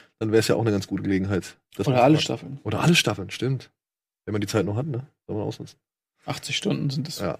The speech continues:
Speaker 2: Kein Problem.
Speaker 1: So. <laughs> Folge sechs, der eiserne Thron. Wie beginnt man das? Ich würd erst mal eine Frage stellen.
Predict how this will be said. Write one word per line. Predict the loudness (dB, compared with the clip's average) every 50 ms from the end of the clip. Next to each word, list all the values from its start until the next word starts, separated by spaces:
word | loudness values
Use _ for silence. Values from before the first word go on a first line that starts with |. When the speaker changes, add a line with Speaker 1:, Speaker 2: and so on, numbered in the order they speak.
| -12 _ _ -6
Speaker 2:
Kein | -4 -2
Problem. | -2 -4 -4 -8 -12 _ _ _ _ _ -4
Speaker 1:
So. | 4 6 8 8 8 6 4 2 -2 -8 -14 -16 -16 -18 -18 -20 -20 -20 -20 -20 -20 _ _ -8
<laughs> | -6 -4 -2 2 2 0 2 2 0 0 0 -2 -2
Folge | 0 4 4 6 8 8 8 8
sechs, | 8 6 4 2 -4 -10 -8 -2 2
der | 2 4 6
eiserne | 6 6 6 6 4 4
Thron. | 2 6 6 8 8 8 6 2 -4 -8 -18 -20 -20 -20 -20 -20 -20 -20 -12 _ 2
Wie | 4
beginnt | 6 8 8 8 6 6
man | 2 2
das? | 2 2 2 0 -8 -14 -18 _ _ _ _ _ _ -20 -18 -18 -18 -20 -20 -20 -20 -20 -20 _ _ _ _ _ _ _ _ _ _ _ _ _ _ _ _ _ _ _ -10 -10 -10 -6 2 4
Ich | 4 6 8
würd | 8 8 8
erst | 6 6 6
mal | 4
eine | 6
Frage | 6 6 4 4 6 4
stellen. | 4 4 4 4